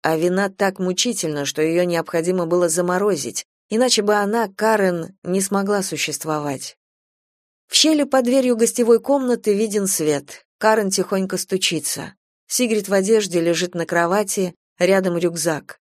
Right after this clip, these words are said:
Глаза у нее опухли от слез, она поспешно садится, когда Карен отворяет дверь. «Как только рассветет, я уйду», —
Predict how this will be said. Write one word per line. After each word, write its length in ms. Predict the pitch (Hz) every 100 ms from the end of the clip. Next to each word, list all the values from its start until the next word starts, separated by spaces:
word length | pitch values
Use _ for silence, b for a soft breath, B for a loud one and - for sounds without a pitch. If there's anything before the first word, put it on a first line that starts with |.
| _ 208
Глаза 360 | 226 233 233
у 60 | 214
нее 300 | 202 202 196
опухли 420 | 190 202 190 190
от 180 | 185 180
слез, 380 | 214 226 226 180
она 180 | 180
поспешно 560 | 180 180 - 196 185 180
садится, 540 | - 180 180 214 -
когда 320 | 156 160 165 156
Карен 320 | 180 175 165
отворяет 560 | 151 165 160 160 156
дверь. 420 | 156 151 143 - _ _ _ _ _ _ _ _ -
«Как 180 | 247 233
только 300 | 247 247 233
рассветет, 600 | 226 - 233 196 285 285
я 240 | 208 214
уйду», — 440 | 214 214 180 170